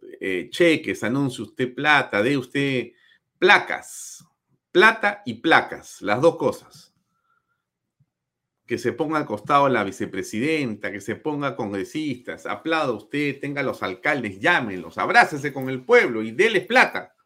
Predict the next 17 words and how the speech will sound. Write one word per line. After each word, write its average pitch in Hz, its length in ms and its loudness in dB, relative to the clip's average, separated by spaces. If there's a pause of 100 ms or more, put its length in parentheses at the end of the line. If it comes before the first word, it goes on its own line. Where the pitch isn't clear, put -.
(420)
porque 123 160 -4
necesitamos 170 400 0
que 139 100 -2
la 120 200 0
plata 160 260 -2
llegue 147 200 -4
a 143 40 -2
la 123 140 -2
campaña 107 440 -4
política". 85 560 -12 (2250)
Ya 120 160 0
ha 160 40 2
estado 220 360 -2
contentísimo 123 720 -2
el 104 80 -4
presidente, 117 480 -6
¿eh? 160 80 -12